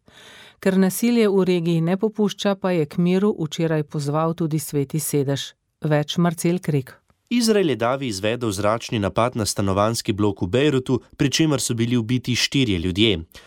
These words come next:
Speaker 2: To je bil prvi tovrsten napad v središču libanonske prestolnice po izbruhu vojne v Gazi sedmega oktobra lani.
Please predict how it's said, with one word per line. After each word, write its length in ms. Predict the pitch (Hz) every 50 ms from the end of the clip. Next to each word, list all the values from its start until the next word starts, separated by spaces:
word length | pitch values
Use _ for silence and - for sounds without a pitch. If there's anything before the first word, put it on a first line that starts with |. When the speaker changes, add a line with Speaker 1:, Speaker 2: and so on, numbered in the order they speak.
| - - -
Speaker 2:
To 80 | - 233
je 60 | 240
bil 180 | 185 196 180
prvi 380 | - - - 185 190 180 143 113
tovrsten 540 | - - 98 92 104 113 117 - - 110 101
napad 400 | 95 90 - 117 113 110 - -
v 60 | 113
središču 600 | - - - - 110 101 113 151 160 - - -
libanonske 600 | 104 90 92 92 92 95 107 117 123 - - 127
prestolnice 720 | 98 - 101 92 - - 139 147 147 143 135 127 - - 117
po 160 | - 160 165
izbruhu 480 | 151 120 110 110 143 156 165 - 147 117
vojne 320 | 104 110 113 120 120 107
v 80 | 95 87
Gazi 420 | 85 104 107 123 135 127 123 120
sedmega 540 | - - - 131 131 127 131 131 120 127 131
oktobra 460 | 123 - - - 95 87 90 123 143
lani. 420 | 147 123 90 85 87 90 92 85